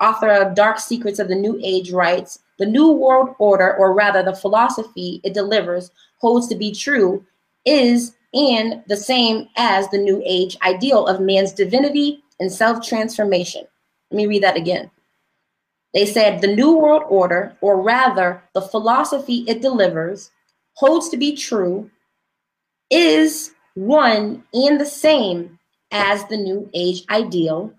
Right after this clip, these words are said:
of man's divinity and self-transformation. In order to partake, one must awaken to the original sin of Lucifer,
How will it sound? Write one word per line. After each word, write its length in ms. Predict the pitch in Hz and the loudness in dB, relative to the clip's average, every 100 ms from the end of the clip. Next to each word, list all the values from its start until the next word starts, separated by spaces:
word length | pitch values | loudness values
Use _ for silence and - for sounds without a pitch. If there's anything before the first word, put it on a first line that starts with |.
| _ _ - | _ _ -4
of 120 | 190 | 0
man's 420 | 202 226 226 202 | 0 2 2 0
divinity 640 | 180 185 208 247 254 262 202 | -2 -2 0 0 -2 -4 -6
and 140 | 196 | -4
self-transformation. 1120 | 202 202 196 - 190 185 - 170 170 - - - _ _ _ _ _ _ _ _ _ _ _ _ | -2 -2 -2 -6 -6 -6 -10 -10 -10 -14 -18 -20 _ _ _ _ _ _ _ _ _ _ _ _
In 120 | 202 | -2
order 420 | 208 262 349 - - | 2 4 2 -2 -4
to 220 | - 311 - | 0 0 2
partake, 680 | 277 175 - 233 185 - | -2 -2 -4 -4 -4 -6
one 320 | 202 220 247 240 | -6 -2 2 4
must 340 | 233 233 - _ _ | 4 0 -10 _ _
awaken 560 | 190 196 220 240 214 196 | -2 2 0 0 -4 -6
to 120 | 202 | -6
the 120 | 185 | -4
original 420 | 180 214 214 214 | -2 -2 -2 -4
sin 320 | 202 - 208 226 | -4 -2 -2 0
of 120 | 226 | -2
Lucifer, 640 | 208 190 160 170 202 240 | -4 -4 -8 -6 -6 -8